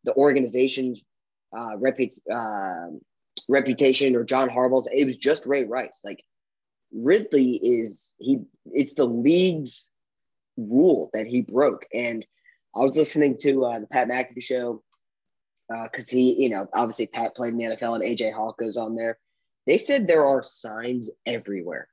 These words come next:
in locker rooms and memos that get sent out weekly that you cannot gamble. Like,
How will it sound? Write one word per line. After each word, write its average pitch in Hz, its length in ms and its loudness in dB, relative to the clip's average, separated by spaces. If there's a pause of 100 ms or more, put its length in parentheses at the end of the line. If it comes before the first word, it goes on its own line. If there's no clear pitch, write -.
(160)
in 117 140 -4
locker 110 320 -4
rooms 80 400 -10
and 120 220 4
memos 135 420 6
that 127 160 0
get 120 160 0
sent 120 260 -4
out 113 280 -8 (920)
weekly 123 640 0 (420)
that 107 80 -2
you 131 200 2
cannot 139 580 0
gamble. 113 480 -10
Like, 117 180 -8